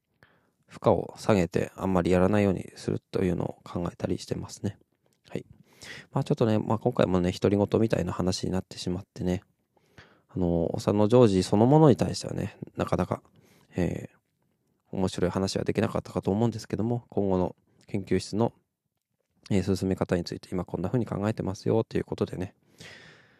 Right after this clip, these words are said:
まあ、何か、こう、ご助言とかね、提言とかね、提案とか、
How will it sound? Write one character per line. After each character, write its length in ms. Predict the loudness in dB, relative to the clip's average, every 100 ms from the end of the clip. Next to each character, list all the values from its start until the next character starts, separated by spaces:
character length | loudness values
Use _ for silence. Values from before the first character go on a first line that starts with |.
| _ _ _ _ _ _ _ -2
ま 100 | -2
あ、 60 | 0
何 200 | -2 0
か、 180 | 0 -2
こ 680 | -20 0 4 4 2 -2 -10
う、 40 | -20 -18 0
ご 120 | 4
助 140 | 6
言 180 | 6 4
と 80 | 2
か 120 | -4
ね、 240 | -4 -4 -8 -20 _ -20 -20
提 200 | -4 0
言 180 | 0 -2
と 100 | -6
か 140 | -8 -4
ね、 220 | -4 -6 -16 _ -20
提 180 | -8 -2
案 140 | -2 -4
と 100 | -8
か、 220 | -10